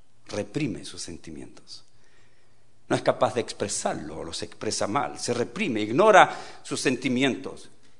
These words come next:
Dije esenciales, porque ustedes tienen muchos cambios de emociones. Porque son mujeres, así Dios las hizo, las hizo muy emocionales.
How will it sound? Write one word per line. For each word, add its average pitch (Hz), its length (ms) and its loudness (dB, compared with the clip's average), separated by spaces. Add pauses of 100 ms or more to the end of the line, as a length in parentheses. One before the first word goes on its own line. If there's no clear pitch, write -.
(160)
Dije 220 220 6
esenciales, 180 960 6 (1040)
porque 101 160 -8
ustedes 123 280 2
tienen 104 360 0 (400)
muchos 277 280 2
cambios 92 420 2
de 107 60 -2
emociones. 82 760 -6 (1500)
Porque 131 180 -4
son 202 220 6
mujeres, 180 460 6
así 165 260 4
Dios 175 160 10
las 170 180 12
hizo, 208 320 4
las 139 100 4
hizo 165 200 2
muy 196 180 4
emocionales. 180 880 4